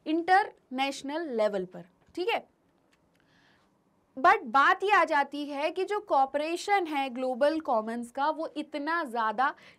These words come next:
ईजी नहीं है, ठीक है। यहाँ आगे की बात करने से पहले इनकी क्या ट्रेजेडी क्या है कॉमन्स की, किस चीज़ पे ज़्यादा बेस्ड होंगे? तो देखो,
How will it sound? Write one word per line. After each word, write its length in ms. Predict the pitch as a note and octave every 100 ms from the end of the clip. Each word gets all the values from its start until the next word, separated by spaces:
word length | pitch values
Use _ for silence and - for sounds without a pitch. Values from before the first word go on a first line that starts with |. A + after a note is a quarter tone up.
| -
ईजी 460 | C4+ C4+ A#3 D4 F4 - _ A#3
नहीं 420 | C4 C#4 D4+ C#4
है, 120 | F3+ - _ _ _ -
ठीक 140 | E4+
है। 160 | F#4 - - - _ _ _ _
यहाँ 400 | B3+ C#4+ F#4 - C4
आगे 300 | C#4+ D4+ G#4
की 120 | G#4+
बात 280 | F4+ E4 E4+
करने 260 | E4+ E4 F#4
से 100 | F#4
पहले 300 | E4+ D#4 F4
इनकी 340 | F4 F4+ G4+
क्या 180 | G4+ G#4
ट्रेजेडी 580 | G#4 D4+ C#4+ F4 G4+ G#4
क्या 180 | F#4+ D4+
है 140 | C#4+
कॉमन्स 420 | B3+ A#3 G#3 A3+ -
की, 140 | A#3 - - _
किस 220 | F#4+ G#4+ -
चीज़ 260 | F4+ G4+ G4+
पे 120 | F#4+
ज़्यादा 320 | D#4+ D4+ D4+
बेस्ड 340 | C4 C4+ B3+
होंगे? 260 | C4 B3 C4
तो 120 | C#4+
देखो, 280 | C#4+ C4+ F#3+